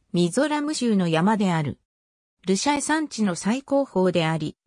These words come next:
ブルーマウンテンというニックネームでも知られる。標高は二千百五十七メートル。ミャンマー国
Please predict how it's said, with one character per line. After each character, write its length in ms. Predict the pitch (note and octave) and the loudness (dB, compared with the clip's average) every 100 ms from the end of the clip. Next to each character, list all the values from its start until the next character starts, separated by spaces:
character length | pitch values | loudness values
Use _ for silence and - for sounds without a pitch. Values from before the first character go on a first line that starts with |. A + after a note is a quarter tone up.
| _ | _
ブ 140 | D#3+ | 0
ル 100 | E3 | 2
ー 120 | D4 D4 | 2 0
マ 120 | C#4+ | 0
ウ 80 | C#4+ | -2
ン 60 | |
テ 160 | A#3+ A3 | 0 0
ン 80 | F#3+ | 2
と 120 | F#3+ | 2
い 160 | F#3 | 2
う 40 | F3+ | 4
ニ 160 | F3+ | 2
ッ 20 | - | -2
ク 100 | - | -4
ネ 200 | C#4+ D#4 | -2 0
ー 40 | B3+ | 2
ム 120 | G#3 | 2
で 80 | E3+ | 0
も 140 | D3+ | 0
知 160 | - D3+ | -4 -4
ら 120 | D#3+ | -2
れ 140 | D#3+ | -2
る。 180 | C#3+ - _ _ _ _ | -2 -6 _ _ _ _
標 280 | _ A3+ D#4 | _ 2 2
高 280 | - B3+ B3+ | 2 0 2
は 140 | B3 | 2
二 120 | B3+ | 2
千 300 | G3+ C4 C4+ | 0 -2 -2
百 360 | G#3+ G3 - C4 | 0 -2 -2 0
五 160 | A#3+ A3 | 2 2
十 280 | B3+ C#4 | 0 0
七 280 | C4 B3 A3 | 0 2 2
メ 160 | B3+ B3+ | 2 0
ー 40 | |
ト 140 | F3 D#3 | -2 -4
ル。 160 | C#3+ - _ _ _ _ _ _ _ _ | -6 -12 _ _ _ _ _ _ _ _
ミ 100 | E3+ | 0
ャ 80 | A3+ | 0
ン 100 | D#4 | 0
マ 220 | D4 D#4 | 0 0
ー 40 | D#4 | 0
国 200 | - | 0